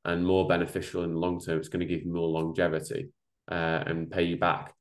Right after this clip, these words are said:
those dividends that little bit better. So it's, it's spreading it around and understanding, okay, yeah, it doesn't have to be just that one approach. You know, um, I think runners can be easily,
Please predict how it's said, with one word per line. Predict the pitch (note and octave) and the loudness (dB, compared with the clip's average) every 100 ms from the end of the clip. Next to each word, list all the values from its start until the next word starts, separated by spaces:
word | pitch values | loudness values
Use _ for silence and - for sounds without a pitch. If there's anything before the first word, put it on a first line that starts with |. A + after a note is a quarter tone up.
| _ | _
those | E2+ D#2+ | -4 2
dividends | G2 D#2+ D#2+ D#2 D#2 | 2 2 0 0 -2
that | - | 0
little | F2 - | 0 0
bit | - - | -2 2
better. | F2+ A2 - - _ | 2 2 0 -18 _
So | - F#2 F2+ | -2 4 4
it's, | - | 4
it's | - - - | -2 -4 -4
spreading | - A2+ G#2 | 4 4 4
it | G#2 | 2
around | F2 F#2 F2+ E2+ D#2+ | 2 2 2 0 -2
and | |
understanding, | E2 D#2+ - E2+ D#2+ D#2+ | -4 -4 -2 0 0 -2
okay, | D#2+ D#2+ | 0 2
yeah, | E2 D#2 | 2 2
it | - | 0
doesn't | G#2+ C#2+ - | -2 -2 -2
have | F2+ - | -2 -2
to | E2 | -4
be | F2 | -4
just | E2+ - | -2 -2
that | - F2 | -4 -2
one | E2 E2+ | 0 0
approach. | D#2+ F#2+ D#2+ - - - - _ _ - | 0 4 2 2 -8 -12 -12 _ _ -6
You | F#2 | -2
know, | D#2+ D#2+ D#2+ | 2 2 0
um, | - D#2+ D#2+ D#2 D#2 D#2+ - - | 0 0 2 0 -2 -8 -10 -4
I | F#2 | -2
think | D2 F#2 | -2 2
runners | F#2 F2 F2 | 4 4 0
can | - E2 | -4 0
be | E2 E2 | 2 2
easily, | D#2+ E2+ D#2+ D#2+ | 2 4 4 2